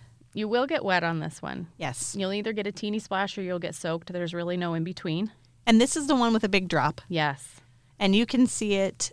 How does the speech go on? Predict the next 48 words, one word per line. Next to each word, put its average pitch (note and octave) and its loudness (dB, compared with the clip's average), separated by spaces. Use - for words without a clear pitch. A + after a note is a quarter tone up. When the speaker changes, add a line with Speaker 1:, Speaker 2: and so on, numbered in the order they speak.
Speaker 2:
um, F#3 4
and B3 4
it's E4 0
pretty D4 2
intense. A3 0
You G3+ 2
know, F#3 4
I F#3+ 0
think G#3+ 0
especially G3+ -2
the F#3 -4
first F3+ -4
time F3 -2
you E3+ -2
ride D#3 -2
it, F#3+ 0
when F3+ 0
you're D#3 0
going E3+ 0
to, D#3+ 0
when F#3+ -2
you're E3 2
on D#3+ 2
that D#3+ -2
drop, D#3 0
you F3 0
Speaker 1:
Mm-hmm. E3+ 0
Speaker 2:
kind F3+ 2
of E3+ -6
think E3+ -4
it's D3 -8
never D#3 -2
going D#3 0
to C3+ -2
end. D3+ -4
Speaker 1:
Mm-hmm. D#3 -4
Speaker 2:
You F#3+ -4
get - -2
to F3 -10
that D3+ -4
point D3 -6
where - -8
you're - -10
like, - -12
"End, G4 -4
end," D#4+ -4
you G3+ -2
know? E3 -6